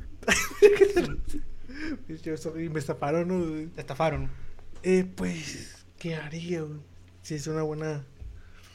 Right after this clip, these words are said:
Speaker 1: haría
Speaker 2: O sea, pero ¿te diste cuenta cómo llevaste la situación hasta el hecho de que dijiste, "¿Sabes qué? Yo no te convengo"? O sea, eso que hizo el chino también es como que a la madre, sí, sí hizo como que el menos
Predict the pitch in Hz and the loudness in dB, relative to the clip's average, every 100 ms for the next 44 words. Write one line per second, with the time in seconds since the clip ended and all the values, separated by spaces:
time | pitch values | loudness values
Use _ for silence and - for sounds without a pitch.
0 | - - - - - - - - - 160 | -20 -20 -20 -18 -16 -16 -18 -18 -12 -8
1 | 156 170 202 202 185 - - - - - | -4 -2 2 2 2 -2 -10 -20 -20 4
2 | 185 180 214 208 220 294 302 302 - 285 | 6 8 6 6 6 8 8 6 6 10
3 | 285 175 190 269 247 214 160 135 202 240 | 10 10 8 8 6 4 0 6 6 6
4 | 214 208 180 170 240 214 190 185 139 165 | 4 6 8 8 8 8 6 6 4 4
5 | - 190 180 160 143 156 139 143 156 135 | 6 6 6 4 0 0 2 6 4 2
6 | - - - - - - 170 156 180 277 | -4 -12 -12 -14 -14 2 8 10 10 6
7 | 240 247 240 247 254 165 165 208 214 214 | 6 6 8 6 6 6 6 4 4 0
8 | 202 143 135 185 180 139 156 160 143 160 | 2 -2 4 4 6 2 0 -2 -2 -4
9 | 151 202 185 180 160 147 139 147 180 185 | 6 8 8 4 0 2 2 6 8 8
10 | 151 147 | 4 -2